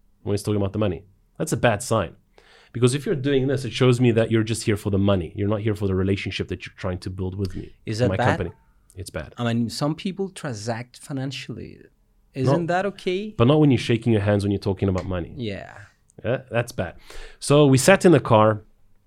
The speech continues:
Speaker 1: going to the next appointment, and I'm thinking to myself, "Anto, do you say something to him? Do you not say anything to him?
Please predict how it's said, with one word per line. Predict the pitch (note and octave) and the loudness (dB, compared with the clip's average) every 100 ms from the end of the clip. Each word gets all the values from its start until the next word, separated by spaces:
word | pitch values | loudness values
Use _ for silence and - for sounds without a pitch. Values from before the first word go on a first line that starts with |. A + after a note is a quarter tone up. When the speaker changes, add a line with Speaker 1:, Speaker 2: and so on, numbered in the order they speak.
| _ _ - | _ _ 0
Speaker 1:
going | A2+ | 2
to | A2+ | 4
the | A2 | 4
next | A2 A2+ A#2 | 2 2 -2
appointment, | G#2 G#2 G2+ G2+ | -2 -2 -2 -4
and | G#2+ | -2
I'm | A2+ | 0
thinking | B2 A2+ A#2+ | 0 0 0
to | |
myself, | G#2 G2 G2 | -4 -4 -4
"Anto, | A2 G#2+ G2 | -2 -2 -2
do | G2+ | -2
you | G2+ | -2
say | - A2+ A2+ A2 | 0 0 0 -2
something | A#2+ A#2 A#2+ B2 | -4 -2 -2 -2
to | C3 | 0
him? | C#3 D3 D3 | 2 2 0
Do | G#2 | -2
you | G2 | -2
not | A2+ | -2
say | A#2+ C3+ | 0 0
anything | C#3+ D3 D3+ | 0 0 -2
to | D#3 D3 | -2 0
him? | D3+ D3 C#3+ | 2 2 0